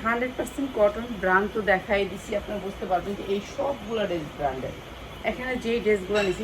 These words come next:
সবগুলো হচ্ছে ব্র্যান্ডের, হান্ড্রেড পার্সেন্ট কটন, হান্ড্রেড পার্সেন্ট কটন। এই ড্রেসগুলা আপনার মার্ক-, ওইখান থেকে নিতে গেলে আপনার, আহ, খুচরা নিতে গেলে আড়াই হাজার, আড়াই হাজার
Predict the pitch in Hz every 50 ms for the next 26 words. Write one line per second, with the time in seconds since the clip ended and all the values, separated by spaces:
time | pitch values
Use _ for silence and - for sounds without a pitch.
0 | 214 - - 226 214 196 180 196 202 202 - - - 175 147 156 156 160 165 170
1 | 208 226 226 190 190 180 190 202 208 202 - - 180 160 - - 170 160 - -
2 | 135 - 143 - - - - - - - - - - - - 208 208 214 226 233
3 | 240 240 240 - - 226 208 202 - - 233 214 - 202 202 - 220 226 - -
4 | - 233 247 240 208 233 233 226 202 202 - 233 214 175 165 180 254 - - -
5 | - - - 214 220 220 214 - 196 180 175 180 180 175 - - - 185 190 196
6 | 190 - 233 226 240 233 - 226 208 196 - 208 196 196 190 185 185 - 196 196
7 | 185 - - - - - - - - - 196 190 180 180 175 - - 277 285 -
8 | - 277 247 254 262 254 247 240 247 240 220 196 185 180 190 185 180 185 185 180
9 | - - - - - - - - - 170 165 170 170 180 156 160 156